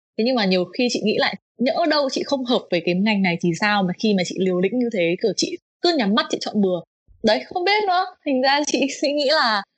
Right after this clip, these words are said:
nếu mà để quay trở lại quá khứ, không phải chị sẽ không chọn ngành này nữa, chị vẫn sẽ chọn, nhưng mà chị sẽ chọn nó với một cái cách mà nó cẩn thận hơn. Và chị sẽ chuẩn bị cho chị nhiều cái soft skill ngay từ đầu hơn, hơn là để đến cái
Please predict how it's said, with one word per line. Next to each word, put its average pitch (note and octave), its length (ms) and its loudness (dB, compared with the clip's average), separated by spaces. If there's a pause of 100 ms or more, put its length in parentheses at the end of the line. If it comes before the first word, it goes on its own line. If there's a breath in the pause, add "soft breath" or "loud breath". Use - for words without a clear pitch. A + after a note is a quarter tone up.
(180)
nếu A#3 200 0
mà E4+ 120 0
để B3+ 140 0
quay C#4 200 0
trở A#3+ 60 0
lại F#3 140 -2
quá F3+ 100 0
khứ, G3 420 0
không D#4+ 220 -2
phải G#3 140 2
chị - 120 -2
sẽ B3+ 80 -4
không C#4+ 180 -2
chọn B3 140 0
ngành F#3+ 140 2
này F#3+ 180 2
nữa, G#3 200 2
chị - 120 -2
vẫn G3 180 0
sẽ - 100 -2 (100)
chọn, D#4+ 140 2 (140)
nhưng A#3 120 0
mà A3 100 2
chị - 140 -4
sẽ - 100 0
chọn - 240 -2
nó F3 120 0
với F3 100 0
một G#3 140 2
cái F3+ 180 0
cách C#4+ 140 0 (100)
mà F#3+ 120 2
nó E3+ 380 0
cẩn A3+ 200 0
thận A3 120 -2
hơn. A#3 280 0 (280)
Và F#3+ 220 2
chị G#3+ 140 -2
sẽ - 160 0
chuẩn G3 280 0
bị G3+ 180 2
cho A3 100 -2
chị G#3 180 -2
nhiều F3+ 280 2
cái E3 100 -2
soft B3+ 200 -4
skill A#3 260 -2 (140)
ngay G#3 220 0
từ F3+ 120 0
đầu E3+ 180 0
hơn, G#3 220 2 (400)
hơn A3+ 140 2
là F#3+ 180 0
để D#3+ 180 -2
đến D#3+ 160 0
cái F#3 100 2